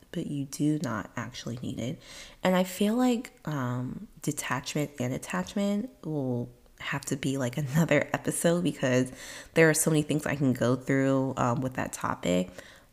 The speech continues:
But at the end of the day, try and detach yourself from your outcomes because that's gonna give you more freedom. Um, you'll be more positive, you'll be more at ease and at peace in your business.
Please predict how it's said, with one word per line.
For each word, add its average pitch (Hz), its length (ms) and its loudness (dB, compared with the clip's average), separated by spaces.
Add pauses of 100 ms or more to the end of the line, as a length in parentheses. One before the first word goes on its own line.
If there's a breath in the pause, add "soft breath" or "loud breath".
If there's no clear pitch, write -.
But 131 360 0 (400)
at 143 140 0
the 139 100 0
end 147 120 0
of 156 60 -2
the 156 100 0
day, 139 520 2 (140)
try 156 300 2
and 185 180 4
detach 147 420 -4
yourself 117 500 -6
from 123 200 0
your 123 180 -2
outcomes 220 720 2 (320 loud breath)
because 156 240 -2
that's 131 160 0
gonna 190 240 2
give 151 320 0
you 135 500 2
more 123 240 0
freedom. 196 760 2 (540 loud breath)
Um, 127 380 2
you'll 147 200 2
be 131 240 2
more 120 320 -2
positive, 180 800 2
you'll 143 120 2
be 139 200 0
more 127 400 -2
at 127 200 -4 (100)
ease 139 440 -2
and - 200 -4
at - 200 -8
peace - 380 -6
in 156 140 -4
your - 180 -6
business. - 600 -8